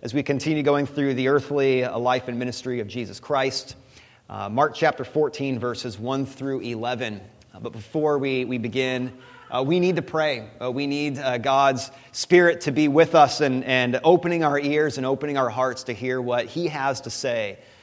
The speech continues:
and to really bring it down into our hearts.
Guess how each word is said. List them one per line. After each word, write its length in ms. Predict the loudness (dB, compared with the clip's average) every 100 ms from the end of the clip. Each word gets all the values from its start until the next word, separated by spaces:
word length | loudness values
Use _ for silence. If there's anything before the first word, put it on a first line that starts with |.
| _ -14
and 100 | -12
to 120 | -6 -2
really 280 | 0 2
bring 320 | 0 -2 -4 -4
it 160 | -6
down 340 | -6 -4 -4 -6
into 500 | -8 -10 -10 -10 -10
our 180 | -10 -10
hearts. 500 | -10 -14 -10 -12